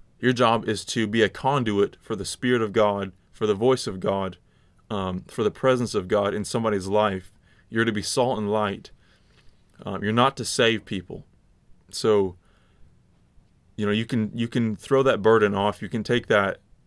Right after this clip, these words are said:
that responsibility off your shoulders if you felt that way. Your responsibility is not to save people, but to be a light and salt in the earth. And, uh, just to be God, n-,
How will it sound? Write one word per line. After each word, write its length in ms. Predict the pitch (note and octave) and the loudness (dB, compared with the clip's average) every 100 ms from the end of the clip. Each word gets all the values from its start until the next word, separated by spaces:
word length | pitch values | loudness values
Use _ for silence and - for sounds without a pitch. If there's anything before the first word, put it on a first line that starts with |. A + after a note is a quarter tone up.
| - _ - | -20 _ -8
that 280 | G#2+ G#2+ G#2 | 0 2 0
responsibility 680 | - A#2+ A2+ G2 G#2+ G2+ | -4 -4 -4 0 0 0
off 240 | G2+ G#2+ G#2+ | -2 -2 -4
your 80 | G2 | -6
shoulders 640 | A2 G#2 G#2+ A2 - - _ - | -2 0 0 -4 -6 -16 _ -14
if 140 | G#2 A#2 | -10 -8
you 60 | |
felt 360 | G2+ - A2 G2+ | -8 0 2 2
that 180 | A2+ G#2+ | 0 0
way. 300 | A2+ A2 - _ _ - _ _ _ | 0 -2 -6 _ _ -20 _ _ _
Your 360 | G2+ A2+ C3 C3+ | -2 2 2 2
responsibility 800 | A#2+ A2+ - A#2+ A2+ G#2+ A2 G2+ | -4 -8 -4 -4 -2 2 2 2
is 100 | F#2+ | -2
not 200 | A2 A2 | -2 -2
to 100 | G2 | -6
save 400 | - A2 A2+ A2 | -2 0 0 -4
people, 420 | G2 F2+ G2 F2+ - _ _ _ _ _ - - | -8 -4 -6 -6 -18 _ _ _ _ _ -20 -2
but 220 | A2 - | -2 -2
to 460 | - A2 G2 F#2+ F2+ | -6 -2 -2 -4 -4
be 160 | G2 | 0
a 80 | A2+ | 2
light 360 | G2+ G#2+ G#2+ F#2+ | 4 2 2 0
and 140 | F#2+ | -6
salt 320 | - G#2 G2+ | -4 -2 -2
in 80 | G2 | -4
the 160 | F#2+ F#2+ | -6 -4
earth. 340 | F#2 F2+ - _ _ _ _ _ _ _ _ - _ _ _ _ - - | -6 -8 -16 _ _ _ _ _ _ _ _ -20 _ _ _ _ -16 -6
And, 420 | G#2 G2+ G2 F#2+ | -4 -2 -4 -2
uh, 180 | G2 F#2+ | -2 -2
just 240 | G#2+ - | -6 -8
to 80 | A#2 | -6
be 100 | B2 | -6
God, 540 | G#2+ G#2 G#2+ F#2 F2+ - | 0 0 0 -2 -6 -12
n-, 120 | - | -10